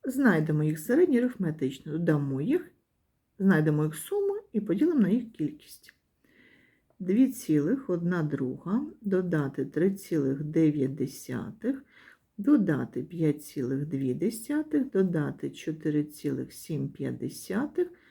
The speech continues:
додати сім цілих чотири десятих. І поділимо на один, два, три, чотири, п'ять на п'ять.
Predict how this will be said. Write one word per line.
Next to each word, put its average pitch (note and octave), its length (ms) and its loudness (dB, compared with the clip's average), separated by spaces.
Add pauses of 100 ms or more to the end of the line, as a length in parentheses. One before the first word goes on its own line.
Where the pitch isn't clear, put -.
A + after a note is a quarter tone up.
(420)
додати D3 600 -2
сім D3 320 -8
цілих F4 400 2
чотири B3 440 -2
десятих. D#3 580 -6 (140)
І F#3 100 0
поділимо D#3 1120 0 (600)
на F#3 180 2
один, E3 340 2
два, D3 280 -2
три, F4 280 4
чотири, C#4+ 460 0
п'ять G#3 440 -2
на F4+ 140 -4
п'ять. G3+ 580 -4